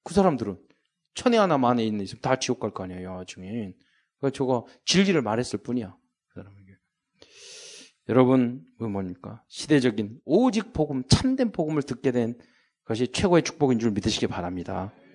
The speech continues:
여러분이 훌륭해서가 아니라니까요. 그래서 여러분이 잘못된 복음이 아니라 강단 메시지를 붙잡고,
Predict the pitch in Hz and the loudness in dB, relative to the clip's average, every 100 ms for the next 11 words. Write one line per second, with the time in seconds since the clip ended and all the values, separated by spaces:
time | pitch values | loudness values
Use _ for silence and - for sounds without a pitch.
0 | - - - 127 170 180 175 226 226 208 | -20 -20 -6 2 4 4 2 2 4 2
1 | 202 160 117 123 127 120 135 127 120 _ | 0 -4 -6 -6 -8 -10 -14 -14 -16 _
2 | _ _ _ _ _ _ _ - - _ | _ _ _ _ _ _ _ -20 -20 _
3 | _ - 165 175 156 156 143 160 220 247 | _ -2 2 6 6 4 2 2 2 0
4 | - _ - - 156 185 - 190 131 131 | -10 _ -2 0 2 2 6 4 4 2
5 | 170 117 120 - - 196 220 208 175 - | 4 2 2 0 2 4 6 6 4 2
6 | 151 135 131 - 196 190 202 202 180 - | 2 2 0 2 2 4 4 4 4 -2